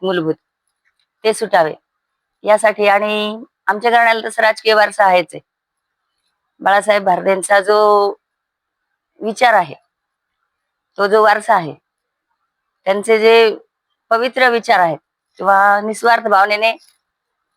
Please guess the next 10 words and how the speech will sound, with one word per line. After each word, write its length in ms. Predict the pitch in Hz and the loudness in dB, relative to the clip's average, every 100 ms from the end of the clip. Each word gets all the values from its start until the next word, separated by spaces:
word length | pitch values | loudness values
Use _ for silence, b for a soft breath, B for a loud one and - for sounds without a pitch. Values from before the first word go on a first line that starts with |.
| _ 202 | _ -2
राजकारण 460 | 220 - 254 240 | -2 0 0 0
करणं 260 | 220 202 190 | 0 0 0
म्हणूया 280 | 170 160 156 | -2 0 -2
आपण 180 | 160 | -6
त्याला, 200 | 147 165 165 _ _ _ _ - | -20 -20 _ _ _ _ _ -20
तर 240 | 180 - | -16 -12
तशा 180 | 202 220 | -2 0
ह्याने 220 | 214 214 | 2 0
मी 220 | 220 220 214 | -2 -2 -2
ते 340 | 220 214 | 0 0